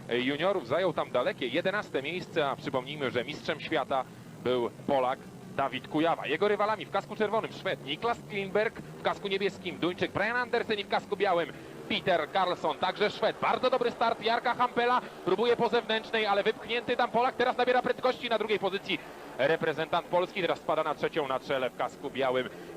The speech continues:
Peter Karlsson. Za nim rodak Niklas Klinberg, Polak na trzeciej pozycji, a zamyka stawkę Brian Andersen. Sporo pracy musieli włożyć gospodarze w to, aby przygotować ten,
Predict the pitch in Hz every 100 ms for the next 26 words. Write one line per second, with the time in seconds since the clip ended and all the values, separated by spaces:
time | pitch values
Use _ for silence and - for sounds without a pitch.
0 | - 156 160 196 196 196 175 - 180 170
1 | 147 135 123 110 - - - 110 107 131
2 | 135 139 143 131 - - - 113 127 147
3 | 156 170 165 139 120 170 190 190 - 190
4 | 190 170 180 214 - 156 165 - 156 135
5 | 196 190 208 190 180 175 165 - 185 185
6 | 143 143 147 143 135 139 - 151 - 160
7 | 127 - - - 143 151 151 151 139 151
8 | 156 135 - 120 82 - - - - -
9 | - - 170 160 151 - 151 175 165 147
10 | 143 165 135 170 156 143 147 135 151 180
11 | 160 165 160 - 175 160 - 170 160 180
12 | 175 - 165